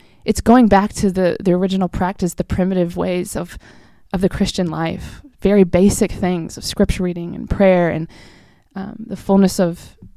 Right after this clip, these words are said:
the gifts and power of the Holy Spirit, um, keeping the present central. Like, this was something I felt like God was like, "I want to return." 'Cause there was a seed here at, at Stillwater at the time. That, I mean, it was a praying church.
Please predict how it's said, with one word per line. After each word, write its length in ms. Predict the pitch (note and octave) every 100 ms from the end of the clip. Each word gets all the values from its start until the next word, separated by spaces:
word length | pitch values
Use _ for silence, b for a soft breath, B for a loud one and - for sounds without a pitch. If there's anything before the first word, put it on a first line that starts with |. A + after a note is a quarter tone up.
| _ -
the 140 | G3
gifts 320 | F#3 F#3+ -
and 160 | F3 E3+
power 220 | F3 F3
of 40 | E3+
the 60 |
Holy 160 | E3 D#3+
Spirit, 720 | - - F3 F3 E3+ E3 -
um, 360 | - D#3+ E3+ - _ - _ _ _ _ - - -
keeping 220 | A#3 G3+
the 80 | F#3
present 340 | - F3+ F3+
central. 460 | - F#3 F#3+ F3 E3+
Like, 260 | E3+ E3+
this 240 | - A#3+ -
was 140 | G3+
something 280 | - F#3+ F3+
I 80 | E3+
felt 240 | F3 F#3+ F3
like 180 | -
God 180 | - F3+
was 120 | F3
like, 120 | F3 F3
"I 60 |
want 300 | F3 F3 E3+
to 100 | -
return." 500 | F3+ - F3+ E3+ F3 B B B B
'Cause 140 | C4 A3
there 140 | C4+
was 160 | D#4+ A#3
a 40 |
seed 360 | - - G3+ A#3
here 240 | - D#3+
at, 220 | - - -
at 120 | -
Stillwater 420 | - E3+ E3+ E3
at 80 | D#3+
the 80 | -
time. 380 | - D#3+ D#3+ E3+ B B B
That, 200 | - -
I 100 | -
mean, 140 | A3 A#3+
it 20 |
was 80 | C4+
a 60 |
praying 360 | - - C4 A#3+
church. 580 | - B3+ B3+ - -